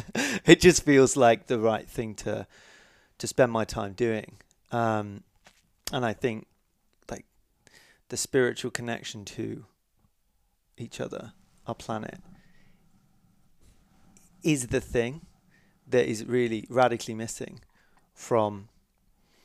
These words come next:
a lot of other circles that I, that I witness and notice, like, with that understanding of the ground we walk on and, like, the cherishing of the lands, the dead, the,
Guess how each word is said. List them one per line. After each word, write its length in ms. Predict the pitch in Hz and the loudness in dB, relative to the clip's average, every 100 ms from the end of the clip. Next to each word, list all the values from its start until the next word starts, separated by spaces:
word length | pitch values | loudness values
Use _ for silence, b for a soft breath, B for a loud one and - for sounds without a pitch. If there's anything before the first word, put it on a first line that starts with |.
| b b b b _ | b b b b _
a 60 | 117 | -6
lot 260 | 113 120 113 | 0 2 0
of 180 | 95 - - - | -4 -14 -20 -2
other 180 | 151 127 | 0 0
circles 720 | 120 120 110 - - - - - _ - | 0 2 0 -2 -12 -12 -16 -18 _ -4
that 180 | 117 - | -4 -2
I, 140 | 110 | -4
that 180 | 131 123 | -4 -6
I 60 | 104 | -4
witness 340 | 110 113 101 | -6 -6 -12
and 100 | 113 | -10
notice, 500 | 104 - 117 - - - | -12 -12 -14 -14 -16 -12
like, 200 | 113 - _ _ | -10 -12 _ _
with 100 | - | -10
that 240 | 120 113 - - b b b - | -6 -6 -6 -20 b b b -14
understanding 640 | 120 110 120 110 107 104 | -10 -6 -2 0 -2 -6
of 160 | 101 92 - _ _ _ _ _ _ - | -8 -10 -16 _ _ _ _ _ _ -8
the 80 | - | -6
ground 340 | 117 107 107 | -4 -4 -6
we 100 | 110 - | -10 -12
walk 320 | 117 - - | -12 -14 -18
on 80 | - - - | -20 -20 -16
and, 140 | 110 | -12
like, 240 | 104 - - | -12 -12 -14
the 80 | |
cherishing 640 | - - 113 110 - 110 104 | -10 -6 -4 -6 -8 -12 -12
of 140 | 107 _ - | -14 _ -14
the 80 | |
lands, 360 | 120 120 - - | -12 -12 -16 -18
the 120 | 135 | -18
dead, 300 | - 120 113 - _ | -10 -8 -8 -12 _
the, 240 | 120 104 | -12 -12